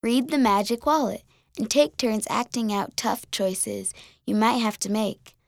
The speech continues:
Then celebrate your good decisions with fruit pizza.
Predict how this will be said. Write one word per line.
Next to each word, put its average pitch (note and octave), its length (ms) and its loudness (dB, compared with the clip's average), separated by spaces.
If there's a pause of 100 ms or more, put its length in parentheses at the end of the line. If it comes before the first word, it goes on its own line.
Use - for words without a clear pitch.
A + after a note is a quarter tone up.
(400)
Then C4 240 4
celebrate A3+ 480 4
your F#3+ 160 -4
good G#3+ 260 -2
decisions F#3+ 680 -2
with F#3 140 -6
fruit - 380 0
pizza. - 500 -10